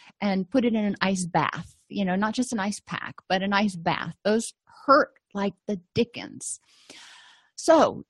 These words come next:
during that, you are experiencing distress. Now, you can either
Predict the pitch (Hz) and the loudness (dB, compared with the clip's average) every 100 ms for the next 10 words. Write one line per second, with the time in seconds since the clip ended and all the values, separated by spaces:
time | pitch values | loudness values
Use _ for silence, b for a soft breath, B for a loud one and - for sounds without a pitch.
0 | _ 202 311 359 247 175 170 214 - 185 | _ 2 4 6 6 6 4 0 0 2
1 | 220 240 262 - 208 196 202 180 - 202 | 6 6 4 0 -2 0 0 -2 -4 -4
2 | 185 190 - 220 - 185 - - 220 202 | -2 -2 0 0 0 -6 -10 -4 2 4
3 | 202 220 226 233 - 233 226 220 214 208 | 4 0 0 -2 2 2 4 6 6 4